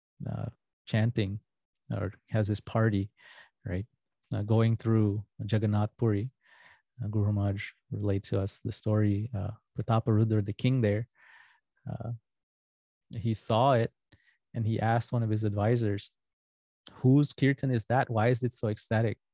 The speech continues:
Right? And he said, "Oh, that is the Prema Kirtana of Chaitanya Mahaprabhu," right? So this, this name is being, uh, uh, empowered and given to us,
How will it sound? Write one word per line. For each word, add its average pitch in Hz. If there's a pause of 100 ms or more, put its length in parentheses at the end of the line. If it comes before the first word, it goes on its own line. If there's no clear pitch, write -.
(240)
Right? 104 (120)
And 123
he 117
said, 117
"Oh, 113
that 113
is 110
the 107 (100)
Prema 123
Kirtana 104
of 101
Chaitanya 101 (520)
Mahaprabhu," 92 (760)
right? 92 (1300)
So 98 (1200)
this, 113
this 113
name 123
is 110
being, 104 (460)
uh, 92 (640)
uh, -
empowered 107 (600)
and 104
given 110
to 101
us, -